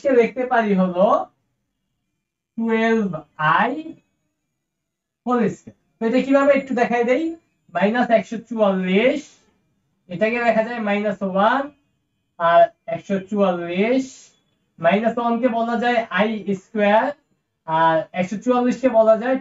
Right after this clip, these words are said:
টুয়েলভ স্কয়ার। দুইটার উপরে স্কয়ার, তাহলে দুইটাকে একসাথে লেখা যায় টুয়েলভ আই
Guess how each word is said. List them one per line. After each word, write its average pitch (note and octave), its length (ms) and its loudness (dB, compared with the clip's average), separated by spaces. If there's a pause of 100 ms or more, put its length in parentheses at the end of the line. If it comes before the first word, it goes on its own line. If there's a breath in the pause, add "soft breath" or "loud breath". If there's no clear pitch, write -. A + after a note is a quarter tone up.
টুয়েলভ B3 320 -2 (340)
স্কয়ার। - 260 -10 (540)
দুইটার G#3+ 320 2
উপরে B3 180 4 (140)
স্কয়ার, C4+ 260 0
তাহলে A#3+ 240 -2
দুইটাকে A#3 340 -6
একসাথে A3 340 -4
লেখা G#3+ 180 2
যায় A#3+ 180 -4
টুয়েলভ A3 280 -2 (240)
আই A#3+ 100 4